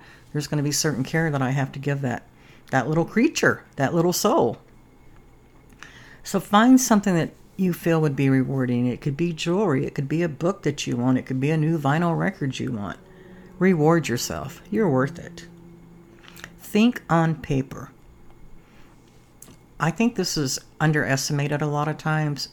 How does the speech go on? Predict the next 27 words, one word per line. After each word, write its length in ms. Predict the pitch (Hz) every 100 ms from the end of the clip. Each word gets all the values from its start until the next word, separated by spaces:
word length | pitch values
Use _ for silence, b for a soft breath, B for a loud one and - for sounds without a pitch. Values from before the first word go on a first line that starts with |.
| -
You 160 | 175 160
do 180 | 175
wanna 200 | 180 147
think 260 | 135 135 127
on 140 | 123
paper. 420 | 135 117 - - - B B B 220
Write 240 | 311 359
down 180 | 277 180
your 120 | 127
thoughts. 520 | - 117 98 - - - - - -
If 160 | 165
you 80 | 220
don't 240 | 339 294 123
journal 340 | 151 151 156
daily, 500 | 143 143 143 143 147
you 120 | 170 190
might 240 | 175 -
think 200 | 135 135
about 280 | 117 110 -
doing 260 | 127 127
that. 200 | 123 120
And 160 | 135 135
one 120 | 165
thing 200 | 175 170
about 380 | 139 135 147 -
this 240 | 151 156
journal 440 | - 147 156 170